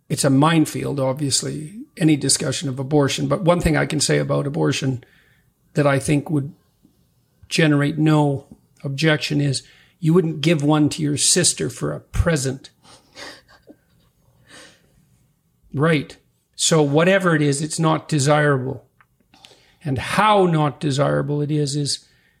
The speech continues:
at minimum open to question. So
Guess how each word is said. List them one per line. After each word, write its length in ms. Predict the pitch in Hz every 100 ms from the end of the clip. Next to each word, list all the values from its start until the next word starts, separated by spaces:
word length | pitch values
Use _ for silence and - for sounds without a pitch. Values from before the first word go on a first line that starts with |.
| -
at 240 | 156 151
minimum 640 | 156 160 190 185 151 143 151
open 380 | 156 151 147 131
to 80 |
question. 560 | 123 - 139 123 - 85 _ _ _ _ _ _ _ _ _ _ _ _ _ _ _
So 540 | - 170 151 143 135